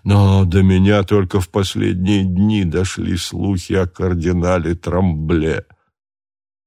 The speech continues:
"Какие слухи?" "О том, что он может быть избран папой".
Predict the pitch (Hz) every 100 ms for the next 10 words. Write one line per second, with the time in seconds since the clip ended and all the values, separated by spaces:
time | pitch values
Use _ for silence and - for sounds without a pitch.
0 | _ - 95 - 92 87 98 95 - 110
1 | _ _ _ _ _ _ _ _ _ -
2 | 87 95 92 98 90 87 _ _ _ _
3 | - - - - - 90 104 98 92 104
4 | 90 87 80 104 95 - 107 107 78 98
5 | 98 92 87 - 92 80 76 67 87